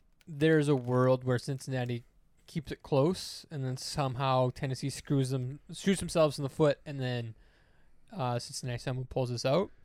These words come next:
However, I just think the offensive line and defensive line is not good enough in Cincinnati. I think Tennessee will control the ball, control time of possession, and just not let,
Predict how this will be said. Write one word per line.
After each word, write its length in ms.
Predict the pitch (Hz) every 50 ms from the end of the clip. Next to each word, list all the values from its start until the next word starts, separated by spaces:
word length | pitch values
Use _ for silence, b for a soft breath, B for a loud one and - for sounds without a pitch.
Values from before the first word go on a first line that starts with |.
| b b b b b b b b
However, 800 | - 156 135 139 - - 156 156 165 156 160 175 175 175 175 170 - _ _ _ _ _ _ _ _ _ _ _ _ -
I 220 | 135 135 143 151
just 340 | 147 135 143 160 160 - -
think 260 | - 170 175 170 -
the 100 | - - -
offensive 500 | 151 147 147 - 165 156 147 156 143 127
line 460 | 127 127 123 123 131 135 135 139 135 -
and 220 | 143 127 120 -
defensive 440 | - 131 131 147 156 143 - 156 151
line 280 | 160 160 170 180 185 175
is 140 | 160 139 131
not 320 | 127 131 131 131 - _
good 160 | - 151 135
enough 400 | 127 127 127 123 123 - - - - _ _ _ _ _ _ _ -
in 180 | - 143 139 135
Cincinnati. 640 | - - 135 - - 123 117 113 117 123 165 190 - _ _ _ _ b b b b b b b b b -
I 140 | 143 135
think 580 | 131 - - - 139 135 135 131 - - - _ _ _ _ _ _ -
Tennessee 500 | - 151 151 139 131 - - 135 135 135
will 160 | 131 131 127
control 360 | - 143 120 - - 143 135
the 100 | 127 123
ball, 400 | 123 123 123 123 131 147 180 180 _ _ _ _ _ _ _ _ _
control 880 | - 139 135 127 - - - 135 127 131 131 131 131 131 131 127 123 - _
time 220 | - - 127 123 123
of 80 | 120 -
possession, 540 | 135 123 127 143 143 - - 185 190 202 - _ _ _ _ _ _ _ _ _ -
and 180 | 135 135 139
just 160 | 139 135 127
not 260 | 135 135 135 135 - 147
let, 140 | 147 143